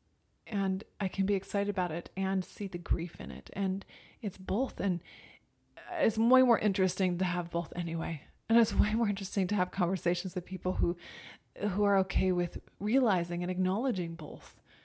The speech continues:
That's real. Like, that is actually real. Like, it's never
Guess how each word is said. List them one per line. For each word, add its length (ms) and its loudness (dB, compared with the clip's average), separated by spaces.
That's 280 -4
real. 580 2
Like, 200 2
that 160 2
is 160 0
actually 440 -2
real. 520 -2
Like, 160 -6
it's 140 -4
never 480 0